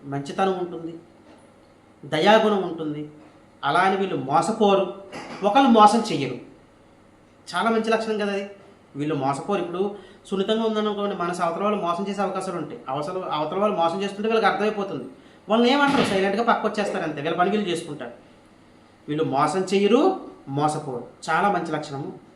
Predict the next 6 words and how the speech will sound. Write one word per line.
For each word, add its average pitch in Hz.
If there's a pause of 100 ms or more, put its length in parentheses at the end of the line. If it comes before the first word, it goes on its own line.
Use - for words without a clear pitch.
బాగా 151
సంపాదించుకుంటారు 160
ఈ 139
జాతకులు 127
కూడా, 120 (400)
బాగుంటుంది. 139